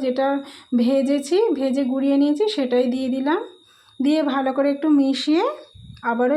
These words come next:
একটু চাপা দিয়ে রেখে দেব পাঁচ মিনিটের জন্য, তাহলেই আমার রান্নাটা কিন্তু কমপ্লিট হয়ে যাবে। তো একদম লো ফ্লেমে পাঁচ মিনিটের জন্য ঢাকা দিয়ে রাখবো। তাতে কি হবে, খুব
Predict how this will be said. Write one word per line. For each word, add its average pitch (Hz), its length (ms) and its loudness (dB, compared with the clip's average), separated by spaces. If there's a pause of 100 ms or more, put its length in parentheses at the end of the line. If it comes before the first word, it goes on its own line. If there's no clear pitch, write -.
একটু 294 180 -4 (140)
চাপা 240 260 -2
দিয়ে 254 240 -2
রেখে 262 260 -4
দেব 294 120 -2 (260)
পাঁচ 254 280 0
মিনিটের 226 420 0
জন্য, 208 180 -4 (480)
তাহলেই 262 460 0
আমার 294 220 2
রান্নাটা 233 360 -2 (100)
কিন্তু 269 220 -2 (140)
কমপ্লিট 226 440 0
হয়ে 208 180 -4
যাবে। 202 220 -8 (500)
তো 285 100 2
একদম 277 540 2 (140)
লো 262 180 2 (100)
ফ্লেমে 294 400 2
পাঁচ 247 320 0
মিনিটের 247 280 2
জন্য 277 240 2 (400)
ঢাকা 233 300 -2
দিয়ে 208 180 0
রাখবো। 202 260 -4
তাতে 262 320 -2
কি 294 220 -2
হবে, 302 280 0 (480)
খুব 330 180 -2